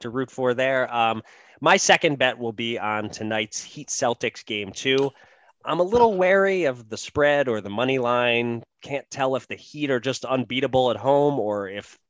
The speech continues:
the Celtics might have a refuse to lose game in 'em here. So I'm staying away from all that. And instead,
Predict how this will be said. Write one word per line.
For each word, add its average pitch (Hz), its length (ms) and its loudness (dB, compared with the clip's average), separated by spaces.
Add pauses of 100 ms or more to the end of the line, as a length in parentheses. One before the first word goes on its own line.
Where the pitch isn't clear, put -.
(140)
the 107 60 -6
Celtics 120 520 -4
might 117 180 -2
have 117 460 0
a 113 220 -4
refuse 117 640 -4
to 123 120 -6
lose 123 340 0
game 135 320 0
in 135 80 4
'em 131 120 0
here. 135 320 2
So 123 340 2 (220)
I'm 143 100 -4
staying 208 300 2
away 170 200 4
from 135 200 -2
all 117 140 4
that. 90 280 -8
And 98 100 -10
instead, 143 540 2